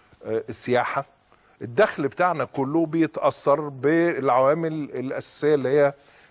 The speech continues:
الأمن والأمان. الأمن سهل، ممكن نجيب عسكري يمشي ورا كل واحد،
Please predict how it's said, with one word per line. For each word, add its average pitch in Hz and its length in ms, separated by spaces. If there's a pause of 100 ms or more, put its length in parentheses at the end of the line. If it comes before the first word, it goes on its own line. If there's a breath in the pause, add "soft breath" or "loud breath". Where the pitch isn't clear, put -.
الأمن 117 720
والأمان. 127 520
الأمن 180 480
سهل، 131 340
ممكن 135 460
نجيب 135 240
عسكري 139 460
يمشي 139 240
ورا 110 120
كل 123 200
واحد، 131 320